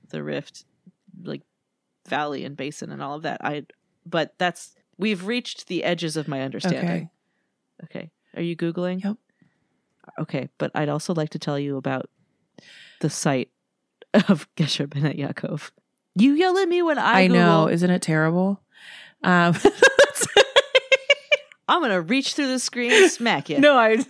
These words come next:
Speaker 2: <laughs> um, it goes through the Red Sea.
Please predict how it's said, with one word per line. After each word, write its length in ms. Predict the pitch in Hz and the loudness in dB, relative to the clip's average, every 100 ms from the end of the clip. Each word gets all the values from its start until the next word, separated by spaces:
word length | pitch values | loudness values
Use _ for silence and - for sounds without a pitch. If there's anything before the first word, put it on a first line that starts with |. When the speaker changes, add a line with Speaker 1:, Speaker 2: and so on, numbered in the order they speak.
| 285 247 254 269 - - _ _ | 4 4 2 0 -2 -8 _ _
Speaker 2:
<laughs> 400 | - - - - | -14 -10 -10 -4
um, 440 | - 202 202 196 185 202 - 190 - 175 196 - _ | 2 4 4 2 -4 -8 -12 -14 -14 -14 -16 -20 _
it 60 | 185 | -4
goes 240 | 175 165 | -2 -2
through 120 | - | -2
the 80 | 160 | -2
Red 180 | 156 160 | -2 -4
Sea. 280 | - 180 | -2 -4